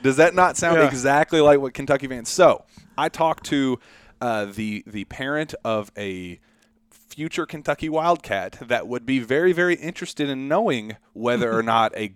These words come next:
Speaker 1: another guard would be, uh, coming into the Kentucky, i-, into the Kentucky. A, he has, uh, Harvard connections. I'm not, not Johnny Juzang related, but there are Harvard connections with him. So I asked if, if he had known anything. He said he's gonna look into it. So be prepared for some, may-,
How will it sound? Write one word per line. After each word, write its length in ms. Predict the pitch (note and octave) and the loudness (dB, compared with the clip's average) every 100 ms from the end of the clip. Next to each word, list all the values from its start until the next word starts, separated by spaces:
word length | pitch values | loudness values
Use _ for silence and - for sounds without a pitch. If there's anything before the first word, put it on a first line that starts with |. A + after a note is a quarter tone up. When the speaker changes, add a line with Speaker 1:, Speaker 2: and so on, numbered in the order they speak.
| A2 | -10
Speaker 1:
another 280 | A2+ A2+ A#2 | -4 -4 -2
guard 340 | G#2 A2 A2+ | 2 2 2
would 200 | G#2+ G#2 | -2 -8
be, 300 | G2+ G#2 G2+ - _ - | -6 -6 -8 -12 _ -10
uh, 260 | G2 G2 F2+ - | -8 -6 -8 -8
coming 320 | - B2+ A#2+ | -6 -6 -8
into 240 | A2+ B2+ | -8 -8
the 80 | G#2+ | -10
Kentucky, 540 | A2 G#2 A2+ - A#2 - | -10 -6 -6 -6 -16 -14
i-, 160 | A2 - _ _ _ - | -14 -16 _ _ _ -10
into 160 | B2 | -10
the 80 | A2+ | -10
Kentucky. 280 | A#2+ B2 A#2 | -10 -10 -2
A, 240 | E3 F#3 A#2 _ _ _ _ _ _ _ _ _ - | 2 2 0 _ _ _ _ _ _ _ _ _ -10
he 180 | C3 A2+ | -6 -4
has, 460 | A#2+ A#2+ A2+ G#2+ - | -2 -2 -4 -10 -6
uh, 220 | A2+ F#2+ | -6 -2
Harvard 400 | A#2+ A2+ A2 - | -2 -2 -4 -10
connections. 340 | A#2+ G#2 G#2+ | -8 -8 -8
I'm 80 | G#2+ | -8
not, 140 | G#2 - D#2+ - | -8 -10 -20 -20
not 500 | F2+ A2 B2+ A#2 A2 | -20 -12 -4 -4 -4
Johnny 220 | A2+ A2 | -6 -8
Juzang 320 | G#2+ A2 G2+ | -10 -10 -10
related, 360 | G2 F#2+ F2+ G2 | -10 -10 -12 -2
but 280 | D3 B2 - _ - | 0 0 -4 _ -6
there 140 | A#2 | -2
are 140 | G#2 A2+ | 0 0
Harvard 380 | A#2+ A#2+ A2+ G#2 | 0 -2 -4 -10
connections 380 | A#2 G#2 A#2 | -10 -10 -10
with 140 | G#2 G2 | -12 -10
him. 160 | G#2 | -12
So 120 | G2+ G2+ | -10 -10
I 100 | A2+ | -8
asked 260 | B2 A#2 A2 | -8 -10 -12
if, 160 | G2 _ - | -16 _ -12
if 160 | G2+ | -10
he 100 | A#2 | -8
had 80 | A2 | -8
known 220 | G#2 G#2 | -8 -12
anything. 340 | G2+ G2 G#2 G2+ | -12 -12 -12 -12
He 80 | G#2 | -10
said 160 | G2+ | -8
he's 140 | G2+ G2 | -10 -12
gonna 160 | G2+ | -14
look 140 | F#2+ G2+ | -14 -14
into 200 | F#2+ F#2+ | -14 -14
it. 100 | - | -2
So 260 | C3 F2+ | -2 -2
be 180 | E2 G#2 | -6 -14
prepared 320 | G2 A2 G#2 | -10 -10 -10
for 180 | - F#2+ | -10 -14
some, 380 | - G2+ F2+ E2 | -14 -18 -20 -12
may-, 200 | G#2 | -12